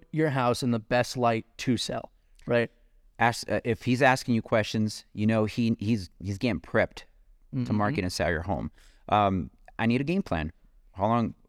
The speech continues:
Speaker 2: how old's your water heater?
Speaker 1: Yep.
Speaker 2: How old's your furnace? How old's your, your roof?
Speaker 1: Mm-hmm.
Speaker 2: I'm asking all that not because I want you to spend money, 'cause I, I wanna know what kind of loans are available for your home.
Speaker 1: Yep, exactly.
Speaker 2: And, and if, if, if, if he's just talking about, "Well, I'm gonna just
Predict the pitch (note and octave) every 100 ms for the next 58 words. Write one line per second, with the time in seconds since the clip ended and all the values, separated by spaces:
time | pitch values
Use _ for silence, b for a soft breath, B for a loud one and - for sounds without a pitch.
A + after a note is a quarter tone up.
0 | _ F2+ A#2 B2+ A#2 G2+ F#2 G#2 E2+ E2
1 | - _ _ _ _ - A2 - _ _
2 | _ - A2 B2+ C3 F3 G2+ - B2 B2+
3 | A#2 D2 G#2+ G#2 F#2+ G2 G#2 C3 F2+ -
4 | - A2+ A2 A#2+ D#3+ _ - _ G#2+ A#2+
5 | B2+ C3 A2+ G#2+ G#2+ G2+ G#2 F#2+ G#2+ G2+
6 | G2+ F#2+ F2+ - G2 C3+ G#2 - _ _
7 | - A2+ A#2+ A#2+ C3 B2+ A#2 A#2 A2 D#2
8 | A2 - A#2 A2 A2 G2+ G2+ G2+ G2 G2+
9 | G2+ - _ _ - - - A2+ F#2 G2
10 | - - _ - A#2+ - - _ C3 B2+
11 | B2+ A#2 A#2+ B2 A#2 B2 B2+ B2 A#2+ A2+
12 | A#2+ C3+ C3 C3+ - A2+ A2 G#2 G2 G#2+
13 | G#2+ G#2 G#2 A2 G#2+ G2+ F#2+ -